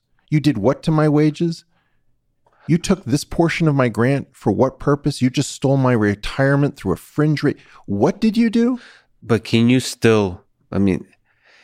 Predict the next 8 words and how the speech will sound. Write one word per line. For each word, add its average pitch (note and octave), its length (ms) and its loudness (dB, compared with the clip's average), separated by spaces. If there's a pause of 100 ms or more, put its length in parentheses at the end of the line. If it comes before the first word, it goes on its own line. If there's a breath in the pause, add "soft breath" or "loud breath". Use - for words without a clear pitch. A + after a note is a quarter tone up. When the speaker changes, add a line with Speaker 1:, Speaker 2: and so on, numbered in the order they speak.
(280 soft breath)
Speaker 2:
the - 460 -18
thing C#3 240 2
is G2 380 2
about F#2+ 440 0
this - 380 -2
view F#2+ 360 0
you F#2+ 200 2
have F2 560 -2